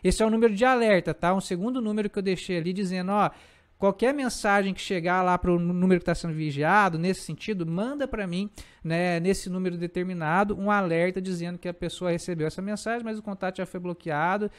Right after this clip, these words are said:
e talalá, talalô, beleza? Aí você pode até, inclusive, mandar aqui nessa mensagem de alerta pro número que está ali, é, pro número que está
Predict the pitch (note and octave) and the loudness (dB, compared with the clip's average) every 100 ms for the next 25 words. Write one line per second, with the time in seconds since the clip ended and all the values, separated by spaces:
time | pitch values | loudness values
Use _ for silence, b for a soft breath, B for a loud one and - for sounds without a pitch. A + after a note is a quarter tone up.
0 | B B F3 - E3+ E3 E3 F#3+ G3 G3+ | B B -6 -2 -2 0 2 0 0 0
1 | G#3 E3 D3 C#3+ C#3+ E3+ G#3+ A3 B B | 0 -2 -6 -6 -4 -2 -2 -4 B B
2 | B G#3 G#3+ B3 B3+ B3+ B3+ D4+ C#4+ B3 | B 2 2 2 2 2 0 -2 0 -2
3 | A#3 A3 A3 G#3 F#3+ A3 A3+ - G#3+ G3+ | -2 -4 -4 -2 -2 -2 -2 -4 -4 0
4 | G3 F#3 E3 D3 - G3 G3+ E3 D3 D3+ | -2 -2 -6 -6 -2 2 2 0 -2 -2
5 | D3 F#3+ A3+ F#3+ D#3 D#3+ E3 D#3+ - - | 2 4 2 0 -6 -4 -4 -6 -8 -6
6 | D#3 D#3+ D#3 B B B D#3+ D#3 D3+ D3 | 0 0 0 B B B 2 4 4 2
7 | C#3+ C#3+ C#3+ C#3+ C#3+ - _ E3+ F3 F3 | 2 0 -2 -2 -6 -10 _ -6 -2 -2
8 | - - E3 D#3 D3 C#3+ C#3 | -4 -2 2 4 4 2 -2